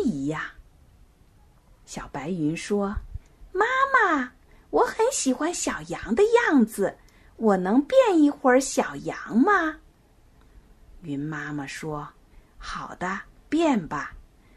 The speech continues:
不过，等一会儿你得变回来啊。”小白云照着大地上的小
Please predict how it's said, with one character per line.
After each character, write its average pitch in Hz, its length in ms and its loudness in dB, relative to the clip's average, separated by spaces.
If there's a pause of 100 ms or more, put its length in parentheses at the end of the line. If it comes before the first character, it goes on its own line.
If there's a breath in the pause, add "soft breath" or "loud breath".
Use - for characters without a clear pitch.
(140)
不 143 160 -10
过， 156 360 -4 (540 soft breath)
等 131 240 -12
一 135 120 -6
会 170 220 -4
儿 156 80 -4
你 160 160 -4
得 151 180 -8
变 254 360 0
回 151 200 -6
来 143 280 -4
啊。” 131 320 -12 (2000 soft breath)
小 - 400 -14
白 175 220 -6
云 175 520 -2 (440 soft breath)
照 220 260 -2
着 - 160 -8
大 - 300 -6
地 247 260 -2
上 190 240 -6
的 165 60 -10
小 - 360 -8